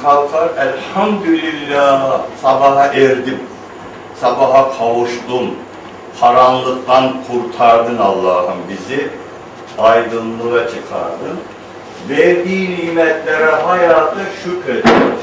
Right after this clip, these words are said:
Yanındaki komşu da bu ihtiyar ninenin bu söylemine, bu duasına kızarmış. "Allah yok, Allah yok."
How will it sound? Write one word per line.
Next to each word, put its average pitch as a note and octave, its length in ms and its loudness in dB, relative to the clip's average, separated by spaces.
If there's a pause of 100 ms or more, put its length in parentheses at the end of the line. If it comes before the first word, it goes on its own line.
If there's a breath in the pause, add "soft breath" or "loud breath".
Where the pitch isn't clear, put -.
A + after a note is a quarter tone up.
(1400)
Yanındaki G#3 640 2 (140)
komşu F3+ 460 -2
da - 80 4 (180)
bu F#3+ 200 4 (960)
ihtiyar F#3+ 640 2 (120)
ninenin C#3 540 -2 (680)
bu G#3+ 60 -8
söylemine, D3+ 1000 -2 (120)
bu F3 220 -6
duasına C3+ 680 0
kızarmış. D3 960 0 (520)
"Allah A3+ 460 6
yok, G#3+ 380 6
Allah G3 420 6
yok." - 420 6